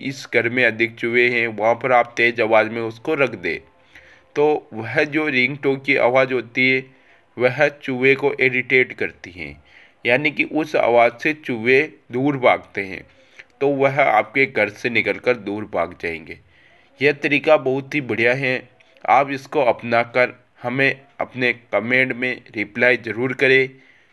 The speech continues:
कि इस ऐप से चूहे भागे या नहीं भागे। दोस्तों, कुछ किसानों का कहना है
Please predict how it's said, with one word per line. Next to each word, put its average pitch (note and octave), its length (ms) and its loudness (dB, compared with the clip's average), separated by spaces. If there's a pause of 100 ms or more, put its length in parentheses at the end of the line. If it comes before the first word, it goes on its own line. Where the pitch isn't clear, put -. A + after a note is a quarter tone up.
(140)
कि D3 180 -2 (260)
इस C#3 300 -8 (480)
ऐप B2 140 2
से - 300 -4
चूहे B2 380 -2
भागे G#2 460 2 (280)
या A2+ 160 -2
नहीं G2 280 -4
भागे। D#2+ 400 -8 (880)
दोस्तों, E3 420 0 (220)
कुछ E3 240 -2
किसानों C3+ 540 0
का C#3+ 160 2
कहना A#2+ 360 0
है C3 220 0